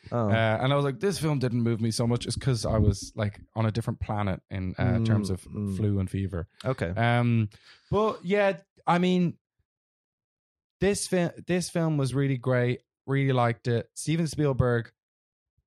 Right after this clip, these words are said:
Speaker 2: is the best filmmaker, like, in the world. He's
Speaker 1: Yeah.
Speaker 2: so,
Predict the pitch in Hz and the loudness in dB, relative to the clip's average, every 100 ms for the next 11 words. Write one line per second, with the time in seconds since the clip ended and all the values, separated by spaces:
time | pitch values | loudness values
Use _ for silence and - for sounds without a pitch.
0 | _ _ - 127 123 117 - - _ _ | _ _ -6 -2 0 -2 -6 -14 _ _
1 | _ _ 123 131 - 139 160 - - - | _ _ -4 -2 2 2 2 -2 -8 -14
2 | _ _ _ _ _ - 139 127 120 110 | _ _ _ _ _ -6 -2 0 0 -2
3 | 98 95 - _ _ _ _ _ _ - | -4 -8 -10 _ _ _ _ _ _ -6
4 | 123 117 - 123 117 101 101 90 - 117 | -4 -4 -4 -2 -2 0 0 -2 -4 0
5 | 151 196 85 - 147 156 160 160 147 | 2 2 0 -2 0 2 2 0 -4